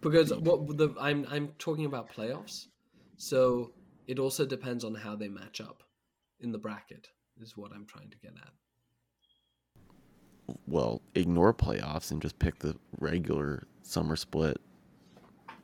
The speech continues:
Speaker 2: seeding.
Speaker 1: T L, Hundred Thieves, Cloud Nine, T S M,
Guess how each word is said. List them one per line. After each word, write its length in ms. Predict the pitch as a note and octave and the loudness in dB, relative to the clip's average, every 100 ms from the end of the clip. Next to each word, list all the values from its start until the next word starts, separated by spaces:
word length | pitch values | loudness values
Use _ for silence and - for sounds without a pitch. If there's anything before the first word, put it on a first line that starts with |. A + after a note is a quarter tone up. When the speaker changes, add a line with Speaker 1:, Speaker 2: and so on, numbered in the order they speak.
| _ _ - - - - | _ _ -20 -20 -20 -12
Speaker 2:
seeding. 540 | - F#2+ - - - - - _ _ _ _ _ - - - - - _ _ _ _ - _ - _ - - - _ - - _ _ - - _ _ _ _ _ _ _ _ _ _ _ _ | 0 2 2 -2 -6 -12 -20 _ _ _ _ _ -20 -20 -20 -20 -20 _ _ _ _ -20 _ -20 _ -20 -20 -20 _ -20 -20 _ _ -20 -20 _ _ _ _ _ _ _ _ _ _ _ _
Speaker 1:
T 140 | - | -4
L, 140 | C3+ B2 | -4 -4
Hundred 340 | A#2+ A#2 A#2 | -6 -8 -10
Thieves, 260 | A#2 A2+ G#2+ | -10 -10 -12
Cloud 300 | - A2 A2 | -12 -12 -8
Nine, 220 | G#2+ G#2 | -8 -8
T 180 | - G#2+ | -10 -12
S 160 | G#2+ | -12
M, 320 | G2+ G2+ G#2 | -12 -12 -16